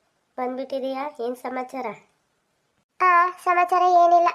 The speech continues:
Speaker 2: ಸುಮ್ನೆ ಬಂದ್ವಪ್ಪ ನಮ್ ಗೌರಕ್ಕನ್ ನೋಡ್ಕೊ ಹೋಗೋಣ ಅಂತ. ಇವಾಗ ಬಂದು ಏನೇ ಸಮಾಚಾರ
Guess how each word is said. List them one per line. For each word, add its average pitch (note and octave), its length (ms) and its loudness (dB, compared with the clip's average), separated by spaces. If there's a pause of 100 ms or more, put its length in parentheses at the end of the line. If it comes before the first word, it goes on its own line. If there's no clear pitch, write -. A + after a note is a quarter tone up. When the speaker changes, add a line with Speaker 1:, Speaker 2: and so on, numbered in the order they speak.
(680)
Speaker 2:
ಸುಮ್ನೆ G4+ 300 0
ಬಂದ್ವಪ್ಪ C4 420 0 (240)
ನಮ್ C#4+ 160 -6
ಗೌರಕ್ಕನ್ C4 440 -2
ನೋಡ್ಕೊ A#3 300 -4
ಹೋಗೋಣ A3+ 320 -4
ಅಂತ. G#3+ 180 -6 (1400)
ಇವಾಗ E4 260 0
ಬಂದು D#4+ 240 0 (120)
ಏನೇ D#4 180 -4
ಸಮಾಚಾರ D4+ 420 -6